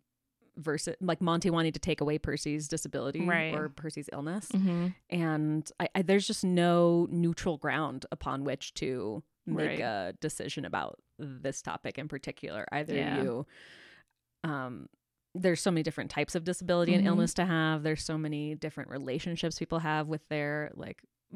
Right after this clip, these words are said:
Speaker 1: own bodies and
Speaker 2: Yeah.
Speaker 1: disability and illness and
Speaker 2: Or whether they
Speaker 1: cure.
Speaker 2: consider what other people consider a disability even to be a disability.
Speaker 1: Right. Like you've mentioned about deaf,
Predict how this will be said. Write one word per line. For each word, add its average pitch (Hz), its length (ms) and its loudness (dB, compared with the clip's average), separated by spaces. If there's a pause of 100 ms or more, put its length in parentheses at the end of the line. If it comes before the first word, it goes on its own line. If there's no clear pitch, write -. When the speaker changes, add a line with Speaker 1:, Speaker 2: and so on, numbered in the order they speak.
(160)
Speaker 1:
own 165 160 2
bodies 151 480 0
and 156 140 0
Speaker 2:
Yeah. 180 60 0
Speaker 1:
disability 151 400 -2
and 147 100 -2
illness 151 420 -2
and 147 120 -2
Speaker 2:
Or 202 80 4
whether 196 240 4
they 151 140 2
Speaker 1:
cure. 185 60 0
Speaker 2:
consider 180 520 0
what 175 240 -2 (100)
other 175 220 2
people 165 260 -4
consider 165 380 -4
a 160 40 -2
disability 160 640 -4
even 160 260 -4
to - 120 -6
be 156 240 -6
a 214 80 6
disability. 220 680 0
Speaker 1:
Right. 185 280 4
Like 180 120 -2
you've 190 140 2
mentioned 170 240 -2
about 135 220 -2
deaf, 165 280 0